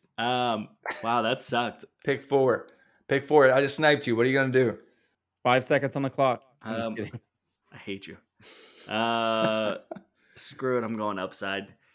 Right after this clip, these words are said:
Speaker 1: Running quarterbacks are all the rage. Running back quarterbacks are all the fun. Give me Malik Willis. Um, he's a real running quarterback. Uh, if you're looking for this year's Trey Lance upside, it's Malik Willis.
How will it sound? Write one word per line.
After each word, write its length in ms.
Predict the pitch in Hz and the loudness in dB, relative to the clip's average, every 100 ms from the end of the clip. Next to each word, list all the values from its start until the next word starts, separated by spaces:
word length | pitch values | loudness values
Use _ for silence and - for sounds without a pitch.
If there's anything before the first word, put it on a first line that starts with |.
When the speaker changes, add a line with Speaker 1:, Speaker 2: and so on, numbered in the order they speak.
| _ _ _ | _ _ _
Speaker 1:
Running 260 | 135 156 170 | -4 -4 -2
quarterbacks 540 | 160 165 151 147 147 | -2 -2 0 -4 -4
are 80 | 143 | -2
all 140 | 135 139 | 0 2
the 100 | 127 | 0
rage. 540 | 127 127 127 120 - | 0 0 -2 -4 -14
Running 260 | 117 123 123 | -6 -6 -2
back 200 | 123 - - _ | -4 -6 -20 _
quarterbacks 540 | - 123 117 120 120 123 | -6 -4 -2 -2 -4 -6
are 80 | 113 | -4
all 140 | 113 | -6
the 80 | 110 | -8
fun. 480 | - 120 117 110 - - - - | -8 -8 -6 -10 -16 -20 -20 -12
Give 100 | 127 | -6
me 120 | 127 | -4
Malik 420 | 131 127 120 120 - | -2 -2 -4 -6 -4
Willis. 560 | 113 113 110 - - _ - | -4 -2 -6 -10 -18 _ -6
Um, 580 | 107 110 101 92 82 _ _ _ _ _ _ _ | -4 -2 -4 -8 -12 _ _ _ _ _ _ _
he's 320 | 104 117 113 | -10 -8 -8
a 60 | |
real 240 | 113 120 117 | -6 -4 -4
running 280 | 117 110 107 | -4 -4 -6
quarterback. 580 | 117 110 95 76 92 - 107 | -6 -6 -8 -12 -16 -12 -4
Uh, 380 | 110 113 101 - _ _ - | -2 -2 -4 -8 _ _ -10
if 100 | 123 | -2
you're 140 | 147 | 0
looking 260 | 165 170 165 | 0 -4 -6
for 140 | 165 | -4
this 220 | 151 147 | -4 -4
year's 300 | 147 139 131 - - _ _ _ - | -2 -2 -4 -12 -20 _ _ _ -14
Trey 340 | - 139 147 | -4 -2 -2
Lance 720 | 131 120 131 90 90 - - - | -4 -4 -4 -6 -10 -14 -16 -6
upside, 680 | 110 107 - 98 87 104 - | -6 -6 -10 -8 -8 -8 -10
it's 180 | 143 143 | -14 -10
Malik 360 | 123 120 127 143 | -6 -6 -6 -4
Willis. 440 | 139 87 - | -4 -4 -10